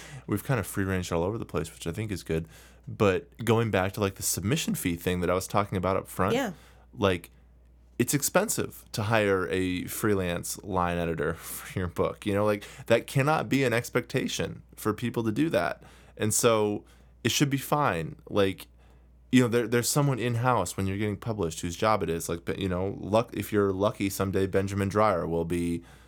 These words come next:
Speaker 1: you know, copy editing your manuscript, and it'll be, it'll come out looking clean and good and ready, but no, I don't think that there is an expectation, you know,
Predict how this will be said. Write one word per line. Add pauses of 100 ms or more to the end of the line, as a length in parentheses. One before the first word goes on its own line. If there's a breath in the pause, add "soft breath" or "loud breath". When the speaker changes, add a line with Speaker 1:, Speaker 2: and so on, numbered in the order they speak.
(240 loud breath)
Speaker 1:
you
know,
copy
editing
your
manuscript,
and
it'll
be,
it'll
come
out
looking
clean
and
good
and
ready,
but (680 loud breath)
no,
I
don't
think
that
there
is
an
expectation,
you
know,